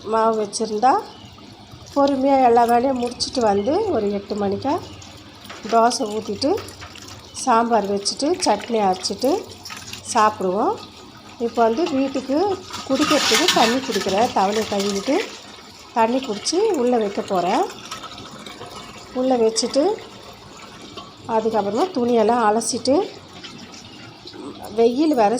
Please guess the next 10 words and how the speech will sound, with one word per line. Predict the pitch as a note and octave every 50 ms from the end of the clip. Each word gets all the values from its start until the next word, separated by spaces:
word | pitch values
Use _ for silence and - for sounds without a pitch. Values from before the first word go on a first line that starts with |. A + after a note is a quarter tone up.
| B3 -
சரியா | B3 A3 G#3 A3 A#3 A#3+ A3 G#3+
இல்ல. | G#3 G#3 G#3 G3+ F#3 F#3+ A3+ D4 F4 - - - - - G#3+
வெயில் | G#3+ A3 A3 A3 A3+ A#3+ A3+ A3 G#3
இருந்தா | G3+ G#3 G#3 A3 G#3
கூட | G3 G3+ G3 A#3 D4+ F#4+ G4 -
கொஞ்சம் | - C#4 A3+ A3+ G#3+
லேட்டா | G#3+ G#3 A3 G#3+ G#3+ - A#3 A#3+ B3 -
துணி | - A3+ A3+ A#3
துவைச்சு | A3+ A3 G3+ G3+ G3 - A3+ -
போடலாம். | - G3+ G3 F#3 F3+ F3 F3+ F#3+ F#3+ F#3